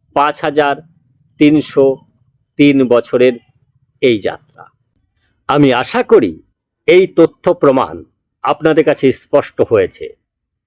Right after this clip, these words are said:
যারা আমাকে মূর্খ বলেছেন, তারা হয়তো এই প্রমাণগুলো দেখে নিজেদের ভুল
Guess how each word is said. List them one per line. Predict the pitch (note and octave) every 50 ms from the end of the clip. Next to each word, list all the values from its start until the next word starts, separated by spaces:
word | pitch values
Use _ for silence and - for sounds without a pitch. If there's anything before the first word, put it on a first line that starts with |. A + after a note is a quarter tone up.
| _ _ _ _ -
যারা | B2+ A#2 F3 F3 F3
আমাকে | F3 F3 E3+ - A#2+ F2 F2 F#2+ _ _ _ _ _ _ _ _ _ -
মূর্খ | - A#2 C#3 D#3+ F#3+ G3 F#3+ G3 A#3
বলেছেন, | A3+ A3 F#3 D3+ C3 - - G#2+ E2+ D#2 E2 - _ _ _ _ _ _ _ _ _ -
তারা | C#3 C#3+ D#3 D3
হয়তো | A#2 C#3+ D3+ D3+ D3 - D3 C#3+ C3+ - _ _ _ _ -
এই | A#2+ B2 C3 C3
প্রমাণগুলো | C3 - C#3 C3 D3 D3+ D#3 D#3+ D3 D#3+ D#3+ D3+
দেখে | B2 C#3 C3+ - - F#2 F2+ F2 - _ _ _ _ _ -
নিজেদের | B2+ C#3 C#3+ C#3+ A#2+ C3+ B2 A2+
ভুল | G2 - - A#2 C#3+ D#3+